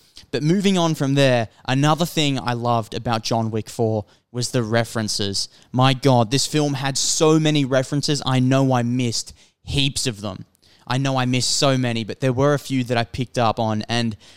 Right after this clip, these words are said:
a lot came from the cinematography of John Wick four. So there was cinematography in this film that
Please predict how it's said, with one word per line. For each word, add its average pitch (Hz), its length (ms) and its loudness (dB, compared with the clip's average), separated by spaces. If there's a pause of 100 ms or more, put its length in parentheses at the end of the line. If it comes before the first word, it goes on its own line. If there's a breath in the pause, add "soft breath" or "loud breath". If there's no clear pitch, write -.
(160 loud breath)
a 131 60 0
lot 147 320 -2
came 190 220 -4
from 175 160 -4
the 151 40 0
cinematography 127 960 0
of 110 60 -2
John 110 280 -2
Wick 101 200 -6
four. 107 300 0
So 123 400 2 (340 loud breath)
there 135 100 0
was 139 120 2
cinematography 165 840 0
in 139 60 2
this 135 160 -2
film 123 400 0
that 113 220 -4